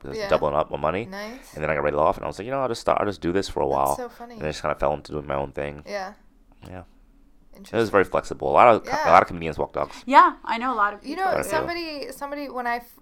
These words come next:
Speaker 2: I, <laughs> I have gotten laid off and fired several times. Um, and one of the times that happened here, uh, the, my roommate at the time, like, offered, was like, "Do you want to, like, walk dogs for my friend's dog walking business?"
Speaker 1: Hmm.
Speaker 2: And I took it at,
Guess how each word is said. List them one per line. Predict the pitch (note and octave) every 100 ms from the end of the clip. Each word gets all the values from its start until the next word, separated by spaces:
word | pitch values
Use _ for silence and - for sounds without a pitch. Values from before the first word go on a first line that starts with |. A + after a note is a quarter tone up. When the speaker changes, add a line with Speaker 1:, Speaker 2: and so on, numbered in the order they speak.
| -
Speaker 2:
I, | A3 A#3 -
<laughs> | G3 G3 - F3+ - - -
I | A3
have | A3+ A3+ G3+
gotten | G3+ G3+ G3 -
laid | G3 G3 F#3+
off | F#3+
and | G3
fired | F#3 F#3+ G#3+ A3+ -
several | G3+ F#3
times. | F#3+ F3+ G#3+ - - - -
Um, | - A3 G#3 G3 - -
and | G3+ G3 F#3+ -
one | G3 G#3+ G#3+
of |
the | G#3
times | G#3+ G3+
that | G3
happened | F#3 F#3 F#3+ F#3
here, | - F#3 G3 C4+ - _ _ - _ _ -
uh, | F#2 G2+ - F#3
the, | G3 - -
my | F#3
roommate | F3+ G3 A3+ -
at | A3
the | A3
time, | - G3+ A#3+ B3+ -
like, | G3+ F#3+ -
offered, | - G3 - G3+ G3 G3 G3+ _
was | G3+ G3 G3
like, | F#3+ F#3+ -
"Do | G#3+
you |
want | A3+ A#3 - -
to, | D#4 D#4 C#4+
like, | B3 A3+
walk | G3+ G3+ G3+
dogs | F#3 G3+ A3
for | A3
my | G3
friend's | F#3 G3 F#3+
dog | F#3+ E3+ F3+
walking | G#3+ A3 A#3+
business?" | B3 B3+ C#4 -
Speaker 1:
Hmm. | - -
Speaker 2:
And | - A3+
I |
took | A3+ C4 C4
it |
at, | B3+ A3+